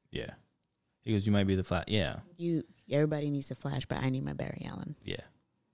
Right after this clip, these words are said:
Speaker 2: Oh, I like that. That's cute.
Speaker 1: Very cute. Moving on.
Speaker 2: And then, uh,
Speaker 1: It's Christmas
Speaker 2: so
Speaker 1: time.
Speaker 2: it's a Christmas time. So Joe and, and Barry go back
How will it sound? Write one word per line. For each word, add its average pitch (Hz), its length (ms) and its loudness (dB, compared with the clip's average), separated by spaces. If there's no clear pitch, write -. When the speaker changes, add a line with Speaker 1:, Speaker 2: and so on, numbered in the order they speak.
Speaker 2:
Oh, 285 240 -2
I 202 80 -4
like 233 240 -8
that. 143 140 -8
That's 160 160 -10
cute. - 280 -2
Speaker 1:
Very 104 180 -2
cute. - 200 -6
Moving 110 220 4
on. - 160 -6
Speaker 2:
And 156 280 -2
then, 147 360 0
uh, 143 380 -2
Speaker 1:
It's - 100 -20
Christmas - 280 2
Speaker 2:
so 131 60 0
Speaker 1:
time. - 80 0
Speaker 2:
it's 139 120 -6
a 165 40 -10
Christmas 165 340 -4
time. 135 200 -6
So 143 160 -6
Joe 139 220 2
and, 139 360 -2
and 135 160 -2
Barry 131 220 0
go 135 100 2
back 131 280 -2